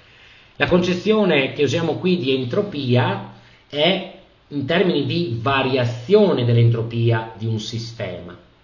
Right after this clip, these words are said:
valutata su una trasformazione reversibile. In realtà nel problema che noi stiamo valutando non è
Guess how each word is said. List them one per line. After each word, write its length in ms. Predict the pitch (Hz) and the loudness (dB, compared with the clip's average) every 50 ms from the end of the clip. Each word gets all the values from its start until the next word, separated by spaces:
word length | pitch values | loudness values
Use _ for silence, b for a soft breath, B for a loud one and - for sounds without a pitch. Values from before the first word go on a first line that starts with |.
| _ _ _ B B B B B B B B B | _ _ _ B B B B B B B B B
valutata 640 | - - 156 170 175 175 214 214 202 175 - 135 123 | -2 2 4 4 4 4 4 4 4 2 0 0 -2
su 240 | 117 - - 226 247 | -4 -4 -2 -2 0
una 160 | 240 208 196 | 0 0 0
trasformazione 960 | - 135 123 117 117 139 135 127 123 117 - - 147 139 127 117 110 104 104 - | 0 -2 -4 -4 -4 -6 -4 -4 -4 -4 -4 -2 -2 -2 0 0 0 -2 -4 -4
reversibile. 1120 | 113 123 135 123 120 117 113 - - - 110 107 95 92 110 110 127 160 185 185 - - - - - | -4 -2 0 0 0 0 0 -2 -6 -8 -8 -8 -6 -6 -4 -2 -2 -2 -2 -4 -6 -10 -14 -16 -12
In 100 | - 131 | -8 -6
realtà 320 | 131 135 120 - 175 160 131 | -6 -6 -4 -2 0 0 2
nel 200 | 120 - 170 - | 0 0 -2 -2
problema 420 | - 131 123 123 131 135 127 117 | -4 -2 0 0 0 0 0 -2
che 120 | 117 117 | -2 0
noi 100 | 113 117 | 2 2
stiamo 240 | 117 117 113 113 113 | 2 0 0 -2 -2
valutando 640 | 107 113 117 117 117 151 165 165 139 117 98 - - - B B B B B B B B B B B B B B - | -2 0 0 0 0 0 0 0 0 -2 -2 -4 -6 -10 B B B B B B B B B B B B B B -6
non 340 | 117 117 117 117 117 - | 0 2 4 6 6 6
è 380 | 175 180 175 - - - - - | 6 4 4 2 0 -4 -10 -16